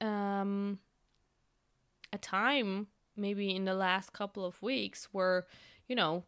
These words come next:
all of a sudden you receive maybe a certain information or a certain person stepped, stepped in and, um, something happened because of that. It's like,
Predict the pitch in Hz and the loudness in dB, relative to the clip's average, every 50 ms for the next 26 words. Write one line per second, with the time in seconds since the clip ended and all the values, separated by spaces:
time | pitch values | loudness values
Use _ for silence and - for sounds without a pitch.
0 | _ _ - 202 208 220 214 - 214 - - 208 202 196 180 175 175 175 175 180 | _ _ -2 0 0 0 0 -2 -8 -2 -2 -2 -2 -2 -4 -4 -4 -4 -4 -4
1 | 175 - - 208 208 202 196 - 196 190 185 190 190 185 180 170 180 - 196 185 | -6 -6 -6 -6 -6 -6 -6 -6 -6 -6 -6 -6 -4 -4 -4 -4 -4 -6 -8 -8
2 | 180 - - 185 180 175 - 185 180 180 185 190 196 190 - - - - - - | -8 -8 -8 -8 -8 -8 -8 -8 -6 -4 -4 -4 -4 -6 -8 -8 -10 -10 -12 -16
3 | - _ _ - - - _ _ - - 175 170 170 170 165 165 165 160 160 - | -20 _ _ -20 -20 -20 _ _ -6 -4 -2 0 0 0 0 0 0 -2 -4 -4
4 | - 170 - - 190 165 - - 180 170 _ - - 226 220 220 214 - 185 160 | -6 -10 -6 -6 -8 -8 -8 -10 -12 -12 _ -8 -4 -2 -2 -2 -2 -4 -6 -6
5 | 156 - - - 147 131 123 - _ - - - _ _ _ _ - - - _ | -6 -10 -8 -4 -4 -4 -4 -6 _ -20 -20 -20 _ _ _ _ -18 -18 -10 _
6 | - 156 135 _ _ 135 139 131 - 131 127 - - 151 143 139 135 135 135 135 | -6 -6 -6 _ _ -8 -8 -6 -8 -8 -14 -12 -12 -12 -12 -10 -10 -10 -10 -10
7 | 139 131 131 131 120 87 - 139 - - - 165 156 - 165 165 165 147 147 - | -10 -8 -8 -8 -10 -12 -12 -14 -10 -6 -6 -6 -4 -4 -6 -4 0 0 -2 -2
8 | - 147 156 - 147 139 - - 151 143 - 143 143 _ 143 139 - - - - | -2 -12 -8 -10 -10 -10 -6 -8 -6 -6 -8 -12 -10 _ -10 -8 -8 -10 -14 -16
9 | - - - - - - - - _ - 226 226 - 254 240 240 - | -20 -20 -20 -20 -20 -20 -20 -12 _ -4 -4 4 6 6 6 6 4